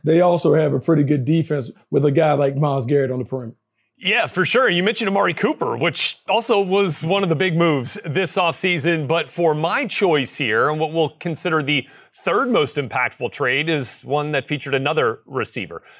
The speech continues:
Speaker 2: Davante Adams. Even with Aaron Rodgers coming back to the Packers, which I'm sure we'll get to here in a moment, uh, Davante Adams getting traded to the Las Vegas Raiders, wanting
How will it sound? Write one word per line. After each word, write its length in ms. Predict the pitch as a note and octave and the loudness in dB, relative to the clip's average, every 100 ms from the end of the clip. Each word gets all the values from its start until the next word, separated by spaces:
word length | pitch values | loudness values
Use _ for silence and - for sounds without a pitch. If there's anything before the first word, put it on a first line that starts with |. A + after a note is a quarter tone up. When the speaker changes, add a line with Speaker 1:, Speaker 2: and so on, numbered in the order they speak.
| - | -4
Speaker 2:
Davante 760 | G3 C#3 D#3+ G#3 A3 A#3+ A#3 - - | -2 0 0 0 0 0 0 -2 -4
Adams. 600 | E3 F#3+ C3 F2+ - - _ _ - | -2 0 -2 -4 -8 -14 _ _ -6
Even 480 | B3+ C4+ C#4+ C#4+ A#3 | 0 0 2 2 4
with 220 | A3+ A3+ - | 2 0 -4
Aaron 320 | F#3 G#3+ A3 | 0 2 2
Rodgers 460 | F#3 E3 C3 A#2 - | 0 0 -2 -6 -6
coming 320 | E3 D#3 B2+ | -4 -4 -2
back 260 | D3+ E3+ | -4 -4
to 80 | - | -4
the 100 | C#3 | -2
Packers, 640 | - G#3 G#3+ - G#2+ A2 | -2 -4 -4 -4 -4 -4
which 140 | F#2 - | -10 -14
I'm 80 | F2+ | -12
sure 160 | F#2+ | -10
we'll 140 | F2+ F2 | -10 -8
get 140 | F2+ | -10
to 80 | F2 | -10
here 100 | F#2 | -12
in 60 | F2+ | -8
a 40 | |
moment, 300 | G2 F#3+ C4 - - - - | -4 -2 -2 -6 -20 -16 -6
uh, 80 | F3 | -4
Davante 640 | D#3+ F3+ C#3+ F#3 A#3 B3 | -2 -2 0 0 2 0
Adams 560 | G3 F3+ F3 F3 E3+ - - | 0 0 0 0 -2 -6 -8
getting 220 | D3+ C3+ | -6 -6
traded 500 | A2+ - F#3 F3+ F#3 | -6 -2 0 0 -2
to 100 | - | -2
the 80 | C3 | -2
Las 320 | B2 C3 C#3 | 0 0 -2
Vegas 400 | C#3+ D#3 D#3+ - | -4 -2 -2 -2
Raiders, 280 | D3 A#2+ - B2 | -2 -2 -4 -4
wanting 640 | C#3+ G#3+ B3+ F3 C#3 F#2 | 0 2 2 0 -4 -6